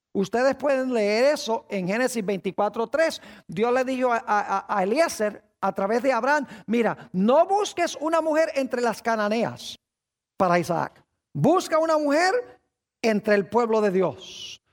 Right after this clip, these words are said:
Lo mismo cuando Isaac le dijo a Jacob, cuando Jacob se fue de su casa, "No tomes mujer de entre las cananeas".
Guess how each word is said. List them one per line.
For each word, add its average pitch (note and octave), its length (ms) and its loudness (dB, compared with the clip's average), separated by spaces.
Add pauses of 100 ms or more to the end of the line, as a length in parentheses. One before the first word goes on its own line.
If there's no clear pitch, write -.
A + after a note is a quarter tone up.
(240)
Lo C4+ 200 2
mismo C4 760 -2
cuando C#4+ 500 0
Isaac C#4+ 760 -2 (220)
le B3 180 2
dijo D4+ 260 0
a C4+ 160 -2
Jacob, B3+ 640 0
cuando G#3+ 240 -2
Jacob A3+ 320 0
se B3+ 160 -6
fue C#4 160 -2
de C4+ 80 -2
su A3+ 160 -6
casa, - 400 -2 (300)
"No A#3+ 460 4 (140)
tomes D#4 480 2
mujer B3+ 500 0
de C4 120 0
entre B3+ 260 -2
las B3 180 0
cananeas". A3+ 840 -2